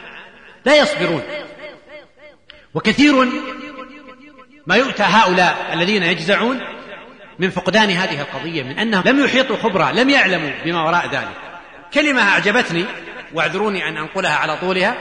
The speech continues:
لدكتور عبد الكريم بكار حول قول الله عز وجل: "وكيف تصبر على ما لم تحط به خبرة؟" يقول: "وهذا يشير إلى ظاهرة ثابتة في حياة البشر، هي عدم الصبر على رؤية أحداث وأعمال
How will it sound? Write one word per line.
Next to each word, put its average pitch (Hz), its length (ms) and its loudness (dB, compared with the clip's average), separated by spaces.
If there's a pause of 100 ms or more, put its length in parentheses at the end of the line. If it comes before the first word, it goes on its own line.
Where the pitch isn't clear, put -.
(540)
لدكتور 196 500 -4
عبد 175 120 -4
الكريم 175 280 -4
بكار 170 420 0
حول 185 240 -2
قول 170 260 -2
الله 156 260 -4
عز 160 180 -6
وجل: 170 200 -6
"وكيف 160 260 -6
تصبر 156 380 -8
على 143 180 -2
ما 147 100 -6
لم 160 140 -8
تحط 160 260 -10 (440)
به 165 140 0
خبرة؟" - 340 -14 (540)
يقول: 269 420 0 (540)
"وهذا 269 340 4
يشير 262 460 0
إلى 185 200 -4
ظاهرة 208 640 2 (580)
ثابتة 208 500 2
في 196 160 -2
حياة 190 300 0
البشر، 156 340 -6 (720)
هي 277 160 4
عدم 240 560 2
الصبر 202 460 0
على 190 180 2
رؤية 190 460 -2
أحداث 196 460 0
وأعمال 175 760 -2